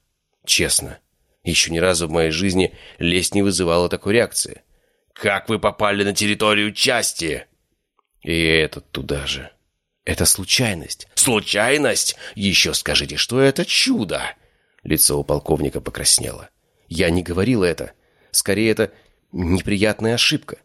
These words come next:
Я действительно ехала сюда, но по пути меня отравили, забрали все вещи и почему-то подкинули на территорию вашей части в совершенно невменяемом состоянии". Я тоже перешла на повышенный тон, но полковника это не смутило. "Вот,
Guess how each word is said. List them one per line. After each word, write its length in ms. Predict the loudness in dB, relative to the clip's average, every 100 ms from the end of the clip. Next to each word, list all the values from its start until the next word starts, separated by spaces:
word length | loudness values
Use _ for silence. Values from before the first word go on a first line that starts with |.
| _ _ -12
Я 200 | -2 0
действительно 520 | 2 0 0 -2 0
ехала 460 | 0 2 2 2 -2
сюда, 260 | 2 2
но 100 | 4
по 100 | 2
пути 300 | -2 -2 0
меня 380 | 0 2 2 2 -4 _
отравили, 580 | -4 0 0 0 -2 0
забрали 400 | 2 2 2 0
все 220 | -2 0
вещи 320 | 2 2 0
и 20 |
почему-то 460 | 0 0 2 2 2
подкинули 480 | 2 2 0 0 2
на 80 | 2
территорию 460 | 0 0 0 2
вашей 280 | 0 0 -2
части 500 | 0 0 0 -2 -4 -6 -2
в 60 |
совершенно 540 | 2 2 2 2 2 2
невменяемом 560 | 0 0 2 2 2
состоянии". 680 | -2 -2 0 2 0 0 -6 _ _ _ _ _ _ _ _ -10
Я 160 | -6
тоже 300 | 0 2 2
перешла 380 | 0 -2 0 0
на 80 | 0
повышенный 480 | 0 0 0 -2 -2
тон, 320 | 2 2 2 _ _ _ -6
но 140 | -2
полковника 640 | 0 0 0 -2 -2 0
это 220 | 0 2 0
не 100 | 0
смутило. 500 | 0 -2 -4 -8 -12 _ -8
"Вот, 440 | 0 2 2 -2